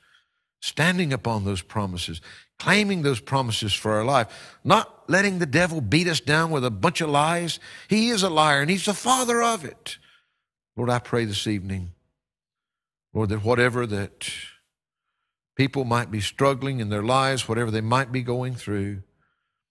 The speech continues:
help them to take this and to realize, boy, when God makes a promise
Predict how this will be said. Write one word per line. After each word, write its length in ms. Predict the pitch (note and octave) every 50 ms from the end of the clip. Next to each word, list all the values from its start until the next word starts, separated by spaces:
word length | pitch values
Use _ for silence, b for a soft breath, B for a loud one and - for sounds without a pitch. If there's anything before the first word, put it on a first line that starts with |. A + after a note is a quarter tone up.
| _ _ _ _ _ -
help 160 | D3 C#3+ -
them 320 | - G2 F2+ F2+ F2 E2+ - _ _ _ _ _
to 60 | _
take 260 | - - A2 G2+ F#2
this 260 | - F#2+ F#2+ F#2 -
and 100 | - F2
to 80 | E2+ E2+
realize, 720 | E2+ F#2 F#2 F#2 F#2 F#2+ F#2+ G2 G2+ G2 F#2+ - - - - _ _ _ _ _ _ _ _ _ _ _ _ _ _ _ _ _ _ _ _
boy, 120 | - B2 B2
when 180 | A2 G#2 G2
God 240 | F#2 A2 A#2 B2 A#2
makes 240 | G#2+ G2 F2+ - -
a 40 | E2+
promise 720 | - - G2 F#2+ F2 F2+ E2+ - - - - - - -